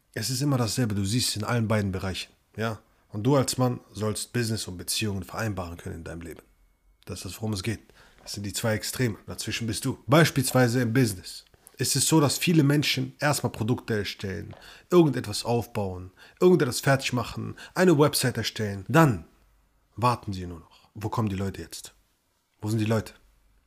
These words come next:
Erster Monat, wo sie pleite sind, zweiter Monat, wo sie pleite sind, dritter Monat, wo sie pleite sind. Ah, das funktioniert einfach nicht. <laughs> Das, das ist das Problem.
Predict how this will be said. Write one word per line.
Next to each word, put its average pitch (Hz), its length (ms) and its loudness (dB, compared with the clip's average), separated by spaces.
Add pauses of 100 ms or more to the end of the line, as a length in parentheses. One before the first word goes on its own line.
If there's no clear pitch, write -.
(2500)
Erster 120 300 2
Monat, 131 400 -2 (260)
wo 110 80 -2
sie 113 120 0
pleite 120 280 -4
sind, 131 280 -14
zweiter 104 280 -4
Monat, 107 360 -4
wo - 40 -10
sie 104 100 -6
pleite 107 300 -10
sind, - 220 -12
dritter 92 200 -8
Monat, 90 320 -6
wo 90 60 -14
sie 87 80 -10
pleite 82 280 -12
sind. - 220 -16
Ah, 139 100 6
das - 180 -6
funktioniert 113 480 -4
einfach 92 260 -6
nicht. - 320 -20
<laughs> - 380 -6
Das, - 280 -6 (540)
das 120 120 -4
ist 123 60 -6
das 120 100 -4
Problem. 120 420 -6